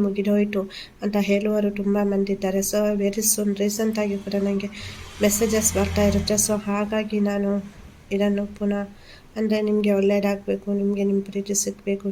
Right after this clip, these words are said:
ನೀವು ಕೂಡ ಚೆನ್ನಾಗಿ ಖುಷಿಯಾಗಿರಬೇಕು, ನೀವು ಕೂಡ ನಿಮ್ಮ ಲೈಫ್ ಮೇಲೆ ಫೋಕಸ್ ಮಾಡಬೇಕು, ಖುಷಿಯಾಗಿರಬೇಕು ಅಂತ ಈ ವಿಡಿಯೋ ಮಾಡ್ತಾ ಇದ್ದೇನೆ. So ಇದು ಖಂಡಿತವಾಗಿಯೂ ನಿಮಗೆ ಒಳ್ಳೆಯ ರಿಸಲ್ಟನ್ನು ಕೊಡುತ್ತೆ. ನೀವು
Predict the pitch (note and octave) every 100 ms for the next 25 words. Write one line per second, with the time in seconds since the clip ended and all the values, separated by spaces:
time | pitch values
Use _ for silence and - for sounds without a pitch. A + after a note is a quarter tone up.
0 | G3 A3 A3 G#3 G3+ G#3+ G3+ G#3 G3 G3
1 | G3 - G#3+ G3+ G3+ F#3+ F#3+ G3 G3 G#3
2 | - - - _ _ A3 A#3+ A#3+ A3+ A3+
3 | A3 G#3+ G#3 G#3 G#3 G#3+ G#3+ G3+ G3+ G3
4 | G3 G#3 - G#3+ G#3 G3+ G3 G3 G3 -
5 | G3 - A3 G#3 G#3 G3 F#3 G3 G3 G3+
6 | G3 G3 G3 G3 - - - - G#3 G#3
7 | G#3 G3+ G3 G3 - G3 F#3+ G3 G3 G3+
8 | G#3 - - F#3+ - G#3+ G#3 G#3 G#3 G3+
9 | G3+ G#3 G#3 G#3 G3+ G3 G3 G3 G3 G3
10 | G3+ G3 F#3+ F#3 F#3+ G3 G3+ G3 G3 G3
11 | G3 G3 G3+ G3+ - - - G#3+ A3